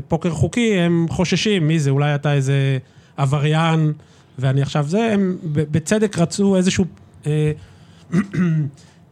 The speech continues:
גוף או, או, או אנשים או קהילה ש-, ש-, שתתמוך במהלך הזה, לא שהם, שהם ירגישו בטוחים,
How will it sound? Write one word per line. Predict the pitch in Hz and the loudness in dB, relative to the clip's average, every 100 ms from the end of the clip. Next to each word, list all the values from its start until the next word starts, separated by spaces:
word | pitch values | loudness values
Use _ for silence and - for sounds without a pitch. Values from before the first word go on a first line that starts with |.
| - | -8
גוף | 143 170 269 262 226 170 - - | -4 2 2 4 4 2 -2 -8
או, | |
או, | 180 175 170 165 160 143 | -2 2 2 2 -2 -2
או | 160 151 | -2 -2
אנשים | 147 143 - 240 240 196 | 0 -2 -2 -2 0 0
או | 147 | -2
קהילה | - 151 160 160 185 185 170 139 - - _ - | -2 -2 0 0 0 0 -2 -4 -10 -20 _ -12
ש-, | - 147 143 139 139 135 - - | -2 0 2 2 0 -2 -10 -8
ש-, | - 143 - - | -4 -4 -6 -16
שתתמוך | - 147 - - 156 170 180 | -6 -6 -6 -4 -4 -2 -4
במהלך | 175 156 151 151 165 | -2 0 0 -2 -2
הזה, | 156 | 0
לא | 170 | 0
שהם, | 170 170 - | 0 -4 -2
שהם | 160 | -2
ירגישו | 156 196 202 | 0 0 0
בטוחים, | 160 143 143 214 247 | -2 -2 -2 -2 -2